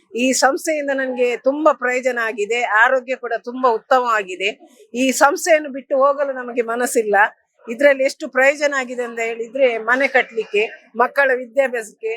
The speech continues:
ನಮ್ಮ ಆರೋಗ್ಯಕ್ಕೆ. ಇವತ್ತಿನ ತನಕ ನಮ್ಗೆ ಇಲ್ಲಿ ದುಡಿಯುವಾಗ ಕೆಲಸ ಇಲ್ಲ ಅಂತ ಹೇಳಿದ ನಮ್ಮ ಎಂ ಡಿ ಸರ್ ಎಲ್ಲ ಇಪ್ಪತ್ನಾಲ್ಕು ಗಂಟೆ ಕೂಡ ನಮ್ಗೆ ಕೆಲಸವನ್ನು ಕೊಟ್ಟು ನಮ್ಮ ಆರೋಗ್ಯವನ್ನು ಕಾಪಾಡಿ ನಮಗೆ ಉತ್ತಮವಾದ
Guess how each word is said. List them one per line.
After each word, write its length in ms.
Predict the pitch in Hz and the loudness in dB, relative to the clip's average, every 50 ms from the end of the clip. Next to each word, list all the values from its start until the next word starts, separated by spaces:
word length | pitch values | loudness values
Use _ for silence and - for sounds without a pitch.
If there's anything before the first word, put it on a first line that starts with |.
| - - | -4 -4
ನಮ್ಮ 220 | 226 240 240 233 | -4 -2 2 2
ಆರೋಗ್ಯಕ್ಕೆ. 1000 | 226 220 247 269 269 277 269 247 240 226 214 - - 202 202 208 202 _ _ _ - | 4 6 6 6 4 2 0 0 -2 -6 -6 -6 -6 -6 -6 -6 -8 _ _ _ -4
ಇವತ್ತಿನ 400 | 226 247 277 294 - - 311 302 294 | 2 4 4 4 4 -2 -4 -4 -2
ತನಕ 260 | 277 285 269 269 247 262 | -2 -2 -4 -4 -6 -6
ನಮ್ಗೆ 280 | 254 254 254 240 247 247 | -6 -8 -8 -8 -8 -8
ಇಲ್ಲಿ 220 | 247 247 240 226 | -8 -8 -8 -6
ದುಡಿಯುವಾಗ 440 | 208 240 247 269 269 262 254 240 226 233 220 | -4 -4 -2 0 2 2 2 2 0 -4 -8
ಕೆಲಸ 280 | - 240 240 247 240 254 | -8 -6 -6 -6 -4 -4
ಇಲ್ಲ 220 | 233 233 262 269 285 | -6 -4 0 2 2
ಅಂತ 160 | 277 262 262 262 | 2 2 0 -2
ಹೇಳಿದ 360 | 240 226 233 233 233 233 226 220 | -4 -2 -4 -6 -6 -2 -2 -2
ನಮ್ಮ 200 | 220 220 220 220 220 220 208 - - _ - - - - 208 | -2 -2 -6 -6 -6 -6 -6 -8 -10 _ -14 -10 -2 2 2
ಎಂ 140 | 226 254 277 | 2 2 2
ಡಿ 80 | 277 269 | -2 0
ಸರ್ 260 | - 269 247 233 226 | 2 2 2 4 2
ಎಲ್ಲ 140 | 220 220 214 | 2 0 -2
ಇಪ್ಪತ್ನಾಲ್ಕು 680 | 220 220 _ - 285 277 - 277 262 254 240 - 226 | -4 -6 _ -4 -4 -4 -2 -2 -2 -2 -2 -4 -2
ಗಂಟೆ 300 | 233 240 254 277 254 269 | 0 0 0 2 0 -2
ಕೂಡ 160 | 247 247 240 240 | -2 0 -4 -4
ನಮ್ಗೆ 300 | 233 233 226 226 220 214 | -4 -6 -8 -6 -6 -6
ಕೆಲಸವನ್ನು 560 | 208 - 233 226 233 - 262 247 240 233 220 | -4 -2 -2 -2 0 0 0 0 0 -2 -4
ಕೊಟ್ಟು 420 | 196 - 220 208 - - 214 208 - _ _ _ - | -4 -4 -4 -4 -4 -6 -8 -8 -8 _ _ _ -2
ನಮ್ಮ 220 | 208 220 240 240 233 | -2 -2 0 0 0
ಆರೋಗ್ಯವನ್ನು 600 | 226 226 240 254 262 262 254 269 262 254 247 233 | 2 2 2 2 0 -2 -2 -4 -4 -4 -6 -6
ಕಾಪಾಡಿ 440 | - - 220 214 - 226 220 214 202 | 0 2 2 2 2 0 -2 0 0
ನಮಗೆ 460 | 208 220 226 226 226 220 220 214 214 | -4 -4 -6 -6 -6 -4 -2 0 0
ಉತ್ತಮವಾದ 720 | 208 233 254 - - - 294 285 277 262 247 240 233 220 | 0 0 -2 -4 2 2 2 2 2 -6 -4 -6 -6 -2